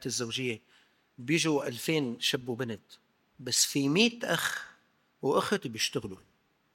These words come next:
مية بيشتغلوا، مرات بيقعدوا الساعة اثناعش بالليل كلهم، لأنه هدول في وظائف وفي مذاكرات، وبكرة في فحص، وفي حضور، وفي غياب.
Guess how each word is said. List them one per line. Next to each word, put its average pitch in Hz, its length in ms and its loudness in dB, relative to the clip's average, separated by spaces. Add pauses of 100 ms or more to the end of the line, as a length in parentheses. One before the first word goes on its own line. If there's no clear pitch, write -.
(220)
مية 139 380 2 (2250)
بيشتغلوا، 160 380 0
مرات 143 240 2
بيقعدوا 151 220 2
الساعة 131 220 0
اثناعش 139 340 -2
بالليل 139 360 -6 (1300)
كلهم، 160 280 2
لأنه 123 280 -8
هدول 131 200 -2
في 135 180 -4
وظائف 143 760 0 (240)
وفي 120 180 -6
مذاكرات، 117 960 -2
وبكرة 110 340 -4
في 117 200 -6
فحص، - 640 0 (360)
وفي 139 240 -2
حضور، 160 440 2
وفي 131 260 -2
غياب. 156 460 -2